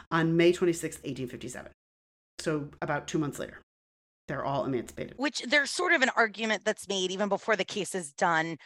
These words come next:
Speaker 2: or brought to the Supreme Court that this could be just done, right? And Chafee's not wrong that things are complicated. We talk about this with a lot of the figures we talk about in the early part of the nineteenth century, that you can't emancipate what you don't own. And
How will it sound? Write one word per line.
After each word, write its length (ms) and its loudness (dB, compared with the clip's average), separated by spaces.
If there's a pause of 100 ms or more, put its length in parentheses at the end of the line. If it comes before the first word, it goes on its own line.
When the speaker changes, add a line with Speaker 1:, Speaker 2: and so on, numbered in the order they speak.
(160)
Speaker 2:
or 120 4
brought 300 4
to 80 -12
the 80 -4
Supreme 320 -6
Court 260 -4
that 160 -2
this 200 4
could 240 -4
be 160 -10
just 360 -4
done, 340 2
right? 400 0 (380)
And 240 0 (100)
Chafee's 540 -2
not 320 6
wrong 520 0 (100)
that 140 0
things 200 -2
are 80 0
complicated. 800 -2 (260)
We 160 -10
talk 300 -4
about 260 0
this 160 0
with 100 -10
a 60 -2
lot 240 4
of 80 2
the 80 -12
figures 320 -6
we 80 -10
talk 240 -2
about 260 4
in 100 -4
the 120 -6
early 180 -2
part 140 -2
of 60 -2
the 60 -2
nineteenth 320 -6
century, 460 -2 (320)
that 360 4 (120)
you 300 -6
can't 360 2 (240)
emancipate 680 -2
what 160 -6
you 100 -12
don't 340 -2
own. 360 -2 (340)
And 340 2